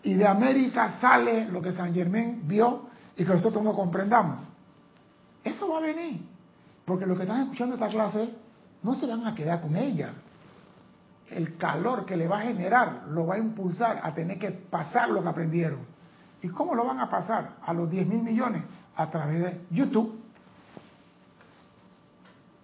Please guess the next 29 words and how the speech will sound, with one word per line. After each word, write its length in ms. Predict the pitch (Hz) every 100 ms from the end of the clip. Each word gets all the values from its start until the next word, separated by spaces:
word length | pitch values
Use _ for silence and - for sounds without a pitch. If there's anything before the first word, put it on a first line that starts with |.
| - - - - - - - -
Eso 220 | - -
es 80 | 311
todo 140 | 370 392
lo 80 |
que 60 | 220
tienen 200 | 233 226
que 60 | 208
hacer, 180 | 208 - -
a 140 | 180 185
través 340 | 208 220 247
de 80 | 247
YouTube, 380 | 226 185 277 - - -
llegar 360 | 220 226 262
a 60 | 302
la 120 | 233
humanidad, 560 | 208 190 185 180 165 147 - - - -
hacerle 500 | - 156 - 220 220
llegar 280 | 175 165 165
esto. 240 | 147 - - - - - -
Y 100 | 170
aquí 140 | 170
una 140 | 196
clase 260 | 196 190 202
dice, 260 | 185 185 - -
el 180 | 180 175
verdadero 600 | 160 180 175 175 208 220
servicio 580 | 170 180 175 208 180 196
del 140 | 170
estudiante, 720 | 160 - 156 190 185 - 139